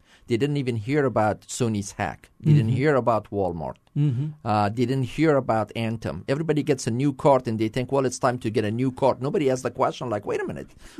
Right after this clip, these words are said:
Speaker 1: why are you changing my card?" So people are actually, w-, the level of awareness that we want this nation to have is not in place yet.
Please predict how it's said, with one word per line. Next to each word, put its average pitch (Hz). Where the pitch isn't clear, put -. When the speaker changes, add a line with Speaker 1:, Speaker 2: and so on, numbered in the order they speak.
Speaker 1:
why 139
are 185
you 196
changing 196
my 151
card?" -
So -
people 208
are 143
actually, 139
w-, -
the 120
level 175
of 185
awareness 147
that 117
we 123
want 127
this 127
nation 123
to 113
have 107
is 104
not 101
in 98
place 92
yet. -